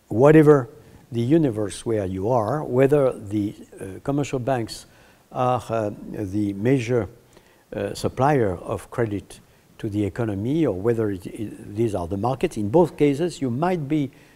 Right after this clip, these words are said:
plunged in a situation where if you let the banks, uh, operating, uh, without any help, and in particular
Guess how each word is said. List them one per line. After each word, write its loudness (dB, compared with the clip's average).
plunged 0
in -4
a -2
situation -6
where 4
if -2
you 4
let 2
the 2
banks, -4
uh, -4
operating, -2
uh, -10
without 0
any -2
help, -6
and -6
in -4
particular -6